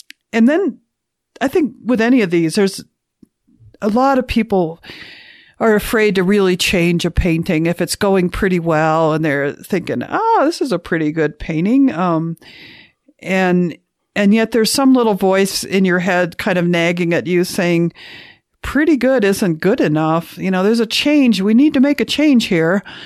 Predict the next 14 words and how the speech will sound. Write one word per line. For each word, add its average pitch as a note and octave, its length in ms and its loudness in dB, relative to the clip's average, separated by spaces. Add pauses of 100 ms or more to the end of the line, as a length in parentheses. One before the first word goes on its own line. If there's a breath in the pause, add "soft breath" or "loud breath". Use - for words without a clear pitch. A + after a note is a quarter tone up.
(520 loud breath)
And F#3 320 0
that, A#3+ 220 -4 (1080)
that G#3+ 260 -2
urge B3+ 420 0
to F#3+ 100 -4
make F3+ 180 -2
a D3+ 60 -8
change E3+ 760 -2 (600 soft breath)
is F3+ 260 -2
something E3+ 320 -4
people D#3+ 320 -2
fight. D#3 460 -4 (180)
And, D#3 500 -2 (600)
um, E3 480 -2